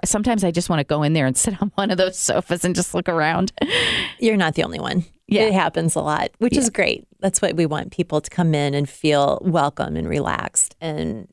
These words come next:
Speaker 2: know that there's no high pressure sale or anything like that. Just be inspired. And
Speaker 1: Be
Speaker 2: through that,
Speaker 1: inspired.
Speaker 2: hopefully.
Speaker 1: Wonderful.
Speaker 2: Mm-hmm.
Speaker 1: And you, you are soup to nuts. 'Cause when you go in there, you have fabric samples. You
Speaker 2: Mm-hmm.
Speaker 1: have,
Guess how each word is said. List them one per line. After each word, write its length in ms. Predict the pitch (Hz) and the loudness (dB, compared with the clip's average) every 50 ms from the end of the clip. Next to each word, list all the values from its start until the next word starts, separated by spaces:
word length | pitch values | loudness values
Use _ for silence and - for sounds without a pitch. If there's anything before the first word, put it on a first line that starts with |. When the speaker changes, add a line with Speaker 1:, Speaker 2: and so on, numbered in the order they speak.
| _ - | _ 0
Speaker 2:
know 320 | 185 180 175 165 160 160 156 | 2 4 4 4 4 2 2
that 340 | 156 151 143 113 - _ | 2 2 2 0 -2 _
there's 160 | - 170 156 165 | -2 -2 0 2
no 160 | 160 170 160 | 0 0 0
high 220 | 151 - 143 151 160 | 0 0 0 0 0
pressure 400 | - - 151 147 147 - 165 160 | 0 0 -2 -2 -2 0 0 2
sale 560 | 147 - - - 151 156 156 156 151 151 151 | 2 2 2 2 2 4 4 4 4 2 2
or 80 | 147 147 | 0 0
anything 320 | 151 156 156 - 160 160 | 0 0 0 0 -2 -2
like 240 | 156 143 143 151 - | 0 -2 -2 -2 -2
that. 260 | - 180 185 - 180 | 0 0 0 0 0
Just 200 | - 196 - - | -2 -2 -2 0
be 80 | - 262 | 2 2
inspired. 760 | 240 202 - - - - - 143 185 202 143 69 71 - 180 - _ _ _ _ - - _ _ _ | 2 4 2 0 0 -2 -2 0 0 0 0 0 -2 -4 -8 -10 _ _ _ _ -20 -20 _ _ _
And 120 | - 180 | -2 0
Speaker 1:
Be 100 | 180 170 | 2 4
Speaker 2:
through 200 | 170 160 170 165 | 4 4 2 2
that, 320 | 160 175 165 156 156 156 131 | 0 0 0 0 0 0 2
Speaker 1:
inspired. 120 | 127 123 | 2 2
Speaker 2:
hopefully. 640 | - - - - 170 156 147 147 143 143 156 156 _ _ - | 0 0 -2 -2 -4 -2 0 0 0 0 -2 -4 _ _ 0
Speaker 1:
Wonderful. 760 | 165 165 175 190 190 190 202 196 175 165 156 - 170 175 170 | 2 2 4 4 2 2 2 2 0 0 0 0 0 0 2
Speaker 2:
Mm-hmm. 120 | 160 156 - | 2 2 2
Speaker 1:
And 440 | 233 247 254 226 190 170 165 - - - | 2 2 2 2 2 2 0 -2 -2 0
you, 220 | 185 185 196 - - | 0 2 2 0 0
you 220 | - 180 190 190 180 | 2 2 4 4 4
are 160 | 156 147 151 | 2 2 0
soup 320 | - - - 202 180 - - | 0 2 0 0 0 -2 -4
to 120 | - 160 | -2 0
nuts. 440 | 143 156 151 117 - - - - - - - - _ _ - | 2 2 2 0 -2 -2 -2 -4 -6 -6 -10 -20 _ _ -4
'Cause 140 | 196 175 202 | -2 0 2
when 100 | 208 208 | 2 2
you 100 | 196 180 | 2 2
go 180 | 190 175 170 | 2 2 2
in 120 | 170 175 190 | 2 2 2
there, 180 | 185 165 147 | 2 2 4
you 140 | 151 165 208 | 4 4 4
have 140 | 240 220 - | 2 0 0
fabric 400 | - 190 170 170 165 165 156 - | -2 -2 -2 0 0 -2 -2 0
samples. 680 | - 139 - - - - - - _ - - - - - - - - | -2 -2 0 0 -2 -4 -6 -8 _ -14 -14 -14 -14 -14 -16 -14 -2
You 140 | 196 175 180 | 0 2 2
Speaker 2:
Mm-hmm. 100 | 185 208 | 4 2
Speaker 1:
have, 240 | 190 165 160 156 196 | 2 0 -2 -4 -6